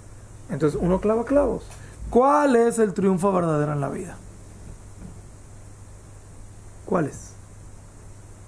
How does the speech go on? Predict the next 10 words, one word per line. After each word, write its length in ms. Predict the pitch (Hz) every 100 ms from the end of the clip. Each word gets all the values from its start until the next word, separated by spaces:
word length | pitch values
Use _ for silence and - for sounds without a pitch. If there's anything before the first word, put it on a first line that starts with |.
| -
Hacia 300 | - - 214
ahí 260 | 170 147 160 - - - - - - -
tengo 260 | 143 131
que 80 | 131
apuntar. 480 | 151 190 220 302 - - - - - - - - - - - - - - -
Hacia 240 | 147 175
ahí 80 | 147
tengo 240 | 165 156 156
que 80 |
ir. 220 | 208 240